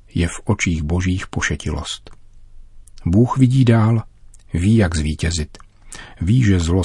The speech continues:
se přemáhá pouze dobrem. Tak to nás zachránil. Nikoli mečem, nýbrž křížem. Milovat a odpouštět znamená žít jako vítězové. Jestli budeme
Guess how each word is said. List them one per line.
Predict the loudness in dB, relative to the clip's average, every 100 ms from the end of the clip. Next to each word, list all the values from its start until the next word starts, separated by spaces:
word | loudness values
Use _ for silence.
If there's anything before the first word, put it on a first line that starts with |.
| 0
se | -2
přemáhá | 0 2 2 2 2 0
pouze | 0 -2 0 0
dobrem. | -2 -2 -2 -4 -8 -16 _ -20 -20 -20 -4
Tak | -4 -4
to | -6 -4
nás | -4 -4
zachránil. | -4 -4 -4 -2 -2 -4 -6 -10 -20 -20 -20 -4
Nikoli | 0 0 2 0 0
mečem, | -4 -4 -2 0 -2 -6 -16 -20 -8 0
nýbrž | 2 2 0 -2
křížem. | -4 -2 0 0 -2 -6 -10 -20 -20 -20 -18 -2
Milovat | 2 4 6 4 0
a | -4
odpouštět | -2 -2 2 2 2 0 -2
znamená | 0 2 4 4 4 2
žít | 0 -2 0
jako | 0 2 2
vítězové. | 2 2 0 2 -2 -6 -10 -16 -20 -20 -20 -20 -20 -6 0
Jestli | 2 2 2
budeme | 4 4